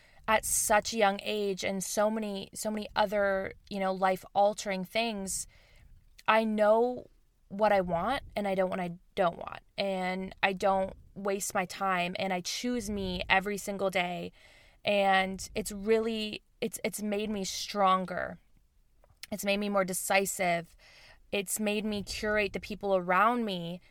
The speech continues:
to be, you know, good people, like, warm people. And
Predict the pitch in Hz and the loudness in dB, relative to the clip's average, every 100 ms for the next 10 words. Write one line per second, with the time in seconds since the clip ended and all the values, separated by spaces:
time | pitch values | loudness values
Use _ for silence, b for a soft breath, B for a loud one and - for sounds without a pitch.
0 | b b - 202 185 196 185 180 - 208 | b b -10 -8 -6 -6 -6 -8 -10 -6
1 | 202 185 190 190 - 247 233 220 196 196 | 0 2 0 -4 -2 4 6 6 4 -2
2 | - - - 226 - 196 185 180 175 185 | -10 -12 -6 -6 0 2 2 0 -2 -2
3 | 208 214 208 190 - 214 185 190 180 - | 2 4 2 -2 -6 -8 0 2 2 -2
4 | 196 180 175 175 175 180 | -4 -2 0 -2 -2 -6